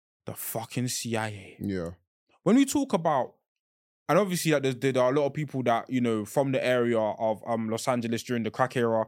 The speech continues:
Speaker 2: Mm-hmm.
Speaker 1: that will have more insight than me when it comes to, like, how the government funded the industry. But it's like, with, with Snowfall, what I, what I said about Gotham, I have an understanding of hierarchy. I have an understanding of, okay,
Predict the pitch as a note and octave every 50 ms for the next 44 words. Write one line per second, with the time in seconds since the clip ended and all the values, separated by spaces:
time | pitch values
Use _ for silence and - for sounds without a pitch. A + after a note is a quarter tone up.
0 | - - G#2+ G#2+ G#2+ G2+ G2 G2 - - C3+ B2+ A2 B2+ B2+ B2+ B2+ A#2+ C3+ C3
1 | A#2+ B2+ C3+ C#3+ D3 C#3+ - C#3 C3+ C3 - - C3+ A#2 A2+ A#2+ A#2+ B2 B2 A#2
2 | A2 A2 G2+ G2 - C3+ B2+ A#2 - A#2 A2 G#2+ F#2+ - - - B2 B2 A2+ G#2+
3 | A2 G#2 - A#2+ A#2+ A#2 A2+ A2+ - - - B2+ A#2+ A#2 A2 A#2 G#2+ A#2 A#2+ A#2
4 | A2+ - C3 A#2+ B2+ A#2+ - D3 C3 A2 - - - _ _ _ _ _ _ -
5 | D3 D3 C#3 C#3 C#3+ D3+ D#3+ C#3+ - - G#3 G#3+ A3 G#3+ - C3+ C3 D#3 F3+ -
6 | E3 E3 - - - - - A2+ C#3 C3+ D3+ D3+ C#3 - F3+ D#3 D3 C#3 B2 B2
7 | D#3 C#3+ - A#2+ G2+ F#2 A2 A2+ C#3+ D3 C3+ C3+ - - C#3 C#3 C3+ A#2+ A#2 -
8 | - C3 B2+ A#2+ A2 G#2 - - - C3 B2+ A#2+ A2+ G#2+ G#2 - - - A#2+ A#2+
9 | C3 A#2+ B2+ - C#3 C3+ B2+ B2+ - - C#3 C3+ C3 B2 A2+ A2+ A2+ - - -
10 | - - - D3 D3 D3+ - D#3+ B2